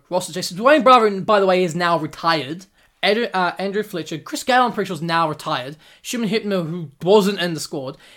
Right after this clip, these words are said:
Evan Lewis, Obed, uh, Obed McCoy, Lendl Simmons, Ravid Rappel, Andrew, uh, Andre Russell, O'Shawn Thomas, Hayden Walsh Junior.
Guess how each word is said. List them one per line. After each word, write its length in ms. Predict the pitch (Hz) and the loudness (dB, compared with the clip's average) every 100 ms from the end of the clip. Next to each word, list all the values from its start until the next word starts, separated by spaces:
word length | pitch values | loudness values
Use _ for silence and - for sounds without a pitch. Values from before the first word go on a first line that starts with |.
| _ | _
Evan 280 | 202 208 202 | 0 0 2
Lewis, 420 | 180 175 170 - _ _ | 2 2 0 -6 _ _
Obed, 480 | 185 214 208 196 180 | 2 2 4 2 2
uh, 200 | 175 165 | 2 0
Obed 260 | 185 175 175 | -2 -2 -2
McCoy, 540 | 165 - 165 156 151 - _ - | -4 -4 -2 0 -2 -8 _ -8
Lendl 240 | 175 190 | -2 0
Simmons, 500 | 175 170 156 151 - - | 0 -2 -2 -4 -6 -8
Ravid 380 | 160 165 165 156 | -2 0 0 -8
Rappel, 560 | 151 156 151 156 147 147 _ _ | -4 -4 -4 -4 -6 -8 _ _
Andrew, 500 | 165 170 151 170 156 - | -4 -4 -2 -2 -4 -4
uh, 220 | 151 143 - _ _ - 175 | -4 -4 -8 _ _ -14 -8
Andre 220 | 170 160 | -4 -2
Russell, 460 | 147 139 143 139 - _ _ - | -4 -6 -8 -10 -14 _ _ -6
O'Shawn 380 | 160 180 151 147 | -4 -2 -2 -2
Thomas, 360 | 147 139 - - | -6 -6 -10 -12
Hayden 480 | 143 160 151 151 135 | -10 -6 -4 -6 -6
Walsh 220 | 135 - | -8 -8
Junior. 360 | - 165 127 | -8 -6 -8